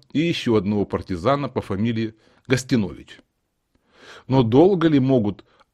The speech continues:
устоять трое перед несколькими десятками вооруженных пулеметами немцев? Очень скоро они стали пятиться,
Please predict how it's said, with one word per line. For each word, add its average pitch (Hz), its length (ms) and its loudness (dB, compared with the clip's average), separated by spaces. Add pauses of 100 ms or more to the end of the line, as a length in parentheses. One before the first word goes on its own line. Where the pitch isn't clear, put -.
(160)
устоять 113 680 0
трое 107 400 2
перед 95 340 -6 (220)
несколькими 131 680 -2
десятками 101 640 -6
вооруженных 101 760 -4
пулеметами 95 640 -6
немцев? 113 560 -10 (640)
Очень 165 320 6
скоро 190 540 -2 (200)
они 123 260 0
стали 165 340 0
пятиться, 90 680 -2